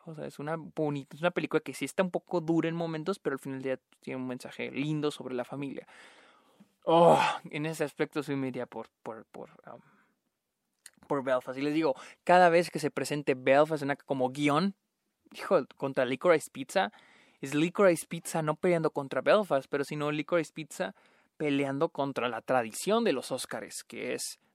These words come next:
darle el Oscar a este tipo de películas. Al igual que este McPhee en actor de reparto contra Sharon Hines. Es McPhee, eh, Pete McPhee contra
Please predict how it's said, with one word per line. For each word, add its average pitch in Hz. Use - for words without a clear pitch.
darle 131
el 139
Oscar 131
a -
este -
tipo -
de 127
películas. -
Al 127
igual 127
que 127
este 131
McPhee 170
en 135
actor 135
de 139
reparto 135
contra 127
Sharon 123
Hines. 160
Es -
McPhee, 214
eh, 139
Pete 156
McPhee 160
contra 147